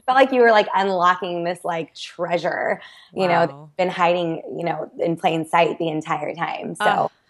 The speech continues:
Speaker 2: oh, that
Speaker 1: yeah.
Speaker 2: makes me so happy. I, like, have goosebumps right now.
Speaker 1: Oh.
Speaker 2: So cool. <laughs> It's so cool. And then you also, I mean, you went all the way. So you started going to my favorite farmer's market. <laughs>
Speaker 1: Yes. So I started going to the Ferry Building on Saturdays. At the time, I was living with my sister. This is before I was married. And,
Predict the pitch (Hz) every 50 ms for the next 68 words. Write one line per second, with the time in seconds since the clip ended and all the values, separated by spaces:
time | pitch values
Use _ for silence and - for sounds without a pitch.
0 | _ - 175 180 170 185 185 190 190 185 165 - 190 180 165 - - 185 175 170
1 | 165 160 160 156 156 147 151 151 151 170 156 139 - 147 151 147 - 147 139 139
2 | - 139 131 131 139 139 131 - _ - - _ - 269 311 302 359 - 339 -
3 | - 339 226 214 359 - - 214 202 190 175 160 156 156 175 - - - - 269
4 | 277 285 277 262 202 - 254 226 214 - 233 226 190 196 226 254 269 277 269 262
5 | 175 247 294 359 - 311 240 208 - 202 202 202 214 240 254 226 202 196 185 185
6 | 202 190 165 160 - 185 175 175 160 - 196 180 180 175 156 175 170 165 160 160
7 | 160 156 143 - - 185 165 160 160 151 170 160 156 156 - - 175 170 180 165
8 | 135 147 147 147 175 180 165 - 247 240 - _ _ _ - - 185 _ - _
9 | _ - 214 233 226 202 185 196 - - - - - - - 226 220 220 214 214
10 | 214 214 214 214 220 220 226 214 220 247 262 247 247 254 262 269 254 - - 226
11 | 214 208 208 208 214 226 240 277 - - 185 180 180 170 175 170 165 175 180 185
12 | 190 180 190 196 202 - 180 170 170 175 170 175 170 165 170 170 - 170 - 180
13 | 175 175 175 170 170 170 175 175 170 170 170 170 165 170 170 165 - 165 156 -
14 | 170 170 165 170 156 160 156 175 175 - _ - 170 165 165 165 175 165 - 175
15 | 170 170 170 170 165 160 165 165 165 165